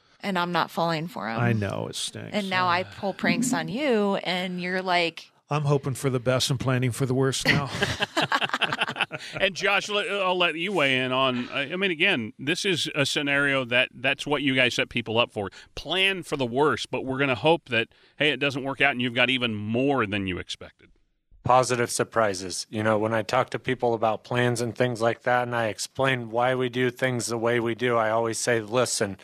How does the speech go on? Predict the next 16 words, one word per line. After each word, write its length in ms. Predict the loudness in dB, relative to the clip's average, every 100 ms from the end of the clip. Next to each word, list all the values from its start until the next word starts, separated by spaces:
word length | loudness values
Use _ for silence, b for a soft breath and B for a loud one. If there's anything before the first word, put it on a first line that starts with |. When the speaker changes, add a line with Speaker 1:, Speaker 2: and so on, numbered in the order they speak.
| B B B
Speaker 4:
there's 220 | 0 2
gonna 180 | 2 0
be 160 | 2 0
surprises 680 | 0 -4 0 2 2 0 0
along 380 | 2 2 2
the 80 | -2
way," 220 | -2 0 0
but 240 | 0 0
when 240 | 0 -2
we 220 | 0 0 0
kind 300 | 0 0 0
of 120 | -2
lean 320 | 0 2 0
towards 340 | 2 2 2
this 240 | 0 -2 0
direction, 680 | 0 2 0 0 0 0